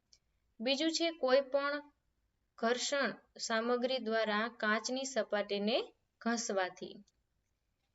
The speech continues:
એના પછીનો પ્રશ્ન છે કે પડછાયો એટલે શું? તો કે પ્રકાશના કિરણોના માર્ગમાં અપારદર્શક વસ્તુ આવતા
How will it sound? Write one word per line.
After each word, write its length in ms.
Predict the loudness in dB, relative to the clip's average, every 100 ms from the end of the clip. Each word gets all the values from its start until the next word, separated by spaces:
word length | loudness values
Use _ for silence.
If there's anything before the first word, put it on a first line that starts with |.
| _ _ _ -6
એના 200 | -2 0
પછીનો 360 | 0 0 0
પ્રશ્ન 400 | 6 6 6 0
છે 180 | -2 0
કે 140 | 0 0
પડછાયો 720 | 2 -2 -2 0 2 6 4
એટલે 300 | 4 2 0
શું? 320 | 0 -4 -6 _ _
તો 80 | -6
કે 160 | -4 -4
પ્રકાશના 800 | 0 -2 2 2 2 -2 -6 -6
કિરણોના 680 | -2 0 2 0 -4 -4
માર્ગમાં 720 | -4 -2 -4 -4 -4 -4 -4
અપારદર્શક 920 | -6 -6 -2 0 0 0 -2 -4 -6 -6
વસ્તુ 460 | -4 -4 -4 -4
આવતા 580 | 0 2 2 0 -2 -4